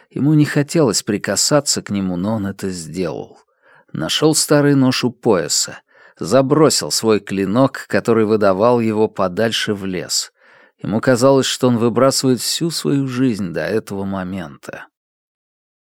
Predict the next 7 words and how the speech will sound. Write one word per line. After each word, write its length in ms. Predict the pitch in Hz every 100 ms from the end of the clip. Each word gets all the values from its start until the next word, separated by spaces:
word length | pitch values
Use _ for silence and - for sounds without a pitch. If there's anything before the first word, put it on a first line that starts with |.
| -
Он 160 | 107
отвязал 500 | 127 123 131 113 127
коня 520 | 117 123 120 107 110 113
и 20 |
забрался 640 | 107 107 107 110 - 117
в 40 |
седло — 600 | - 120 110 98 92 82